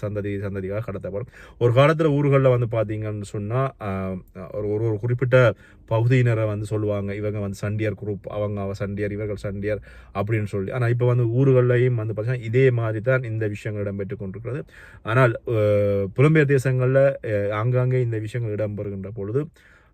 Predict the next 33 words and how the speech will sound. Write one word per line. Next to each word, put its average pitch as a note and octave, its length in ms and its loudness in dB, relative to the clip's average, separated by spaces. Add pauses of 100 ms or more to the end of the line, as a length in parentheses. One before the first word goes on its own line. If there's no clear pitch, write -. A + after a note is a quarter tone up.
அ, G2+ 60 -14 (1000)
மிக C#3 260 6
வேதனைக்குரிய A#2 540 2
ஒரு G2+ 100 -2
விஷயமா G2 440 -6
தான் G#2 200 -8
இருக்கு. C3+ 200 -6
இது E3+ 160 0
பற்றிய A#2+ 260 2
உங்களுடைய G#2+ 360 -2
கருத்துக்களை G2 420 -6
வந்து F#2+ 180 -8
என்னோட G2 180 -8
பகிர்ந்து G2 280 -8
கொள்ளுங்க. G2+ 380 -4 (340)
அது G2 200 -4
மட்டும் G2 260 -4
இல்லாமல், F#2+ 580 0 (120)
அ, F#2 640 -4 (220)
இது A#2+ 140 -2
சம்பந்தம், C#3 580 4
இது B2 180 2
சம்பந்தமாக A#2+ 800 0
பெயர் G#2+ 260 -4
விவரங்கள் G2+ 520 -4 (340)
ஊடகங்கள்ல G#2 600 -2
வெளியாகி G2+ 600 -2
செய்திகளாக G2 460 -4
வந்தால் A#2+ 420 4 (320)
நிச்சயமாக G#2+ 500 -4
அவற்றை F#2+ 260 -4
நான் F#2+ 120 -4
உங்களோட, G#2 460 0